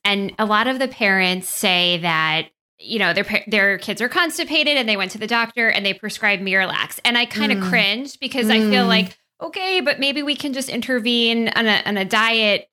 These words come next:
Speaker 1: with a diet approach. So what are the typical ways that they are treated if you're going the conventional medical route, and, and are they effective, and are there drawbacks to it?
Speaker 2: Sure.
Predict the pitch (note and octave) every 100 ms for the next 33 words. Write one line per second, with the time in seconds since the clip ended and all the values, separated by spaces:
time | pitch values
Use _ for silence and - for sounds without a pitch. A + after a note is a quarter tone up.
0 | _ - A3+ A3+ A3 A3 A3 A3+ F3+ -
1 | F3 - - - - - - E4 G#3+ B3
2 | C4+ F4 G#4 - C4 C#4 C4+ B3 A3+ A3
3 | B3+ A3+ A3+ G#3+ G3+ G#3 G3+ F#3+ F#3+ F#3
4 | G#3+ G3 G#3+ A3 A3+ G3 F#3+ F#3 G3+ F3+
5 | G3 G3 F#3+ F#3 F#3 G#3 G3 F#3+ F#3 G3+
6 | F#3+ F#3 F#3+ F#3+ F#3+ F#3+ E3 E3+ E3 F3
7 | F3+ - G3 F3+ E3 - F#3 F#3 A3 C4
8 | C#4 C#4 B3+ - A3 A3 - G#3+ G#3 -
9 | F3+ - F#3+ G3 G3 F#3+ F3 F#3 A3 G#3+
10 | - - - - B3+ - - - _ _
11 | _ _ - G3+ A3 G3 E3